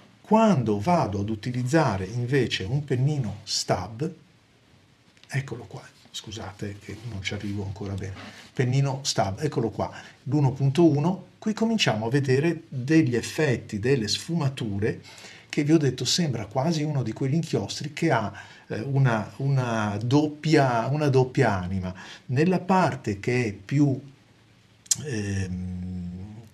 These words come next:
nella parte qua inferiore, non so se riuscite a vederlo, sia della M, della Z, in tutte le gambette basse di questa serie di, eh, di cuspidi che ho fatto, l'inchiostro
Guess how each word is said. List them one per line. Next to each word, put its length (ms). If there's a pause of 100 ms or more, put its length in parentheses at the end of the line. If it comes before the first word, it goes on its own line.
(380)
nella 200
parte 520 (280)
qua 200
inferiore, 800
non 220
so 140
se 140
riuscite 320
a 60
vederlo, 320
sia 240
della 320
M, 340
della 380
Z, 400
in 140
tutte 260
le 220 (220)
gambette 540
basse 400
di 100
questa 300
serie 400
di, 200 (280)
eh, 80
di 140
cuspidi 500
che 140
ho 80
fatto, 680 (720)
l'inchiostro 840